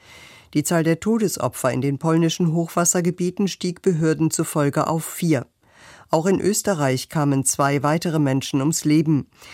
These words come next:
Sie seien in ihren Häusern in Gemeinden in Niederösterreich von den Wassermassen erfasst worden, teilten die Behörden mit. Aus Tschechien wurde infolge der schweren Überschwemmungen ein erstes Todesopfer gemeldet.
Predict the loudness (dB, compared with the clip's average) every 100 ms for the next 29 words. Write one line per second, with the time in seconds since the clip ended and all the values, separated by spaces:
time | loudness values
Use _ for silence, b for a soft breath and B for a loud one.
0 | B -2 0 0 0 0 -2 -2 -2 -2
1 | 0 2 2 4 2 2 0 0 2 0
2 | 0 0 -2 0 2 2 0 0 0 -2
3 | -2 -2 0 0 -2 -2 0 2 2 0
4 | 2 2 2 0 0 -2 -4 -2 -2 0
5 | 0 2 0 0 B B -2 -2 -2 -4
6 | -4 -2 0 0 2 2 0 -2 -8 _
7 | B B B B B _ -2 0 -4 -6
8 | -2 0 0 0 2 0 0 0 0 -2
9 | -2 0 2 0 -2 -2 0 2 0 0
10 | -2 0 2 2 2 2 0 0 0 0
11 | 0 -2 0 0 0 -2 -6 -2 -2 0
12 | 2 2 0 -2 -6